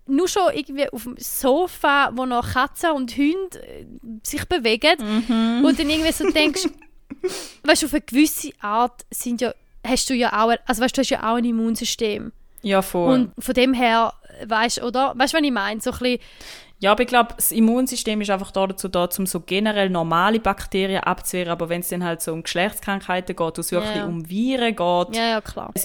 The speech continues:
Speaker 2: ist ja nicht ohne Grund so, dass gewisse Geschlechtskrankheitenzahlen in den letzten Jahren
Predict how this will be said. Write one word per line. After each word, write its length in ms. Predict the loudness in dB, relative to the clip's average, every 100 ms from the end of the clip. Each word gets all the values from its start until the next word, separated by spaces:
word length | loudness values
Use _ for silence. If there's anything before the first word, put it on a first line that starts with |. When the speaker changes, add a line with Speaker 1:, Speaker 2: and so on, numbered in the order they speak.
| -2
Speaker 2:
ist 160 | 0
ja 100 | 2 2
nicht 220 | 0 2
ohne 280 | 2 2 0
Grund 300 | -2 -2 -2
so, 100 | -2
dass 420 | -2 -2 -6 -10 -14 -12
gewisse 540 | -8 -6 -4 -4 -6 -6
Geschlechtskrankheitenzahlen 1700 | -2 -2 -2 -6 -6 -6 -6 -4 -4 -4 -8 -6 -2 0 2 0
in 40 | -2
den 140 | -4
letzten 380 | -4 -4 -4 -4
Jahren 540 | -4 -2 -2 -2 -4